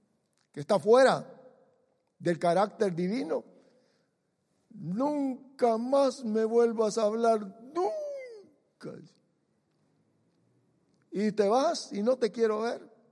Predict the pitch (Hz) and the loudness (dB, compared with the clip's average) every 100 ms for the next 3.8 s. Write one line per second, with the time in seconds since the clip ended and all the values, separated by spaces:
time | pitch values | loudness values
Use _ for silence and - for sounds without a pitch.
0 | _ _ _ _ _ - 185 170 240 254 | _ _ _ _ _ -2 0 2 4 4
1 | 185 - - - _ _ _ _ _ _ | 2 -8 -20 -20 _ _ _ _ _ _
2 | _ _ _ _ - 220 226 208 202 208 | _ _ _ _ 0 4 4 4 0 -2
3 | 190 196 254 220 226 202 196 | -2 0 0 0 -4 -2 -4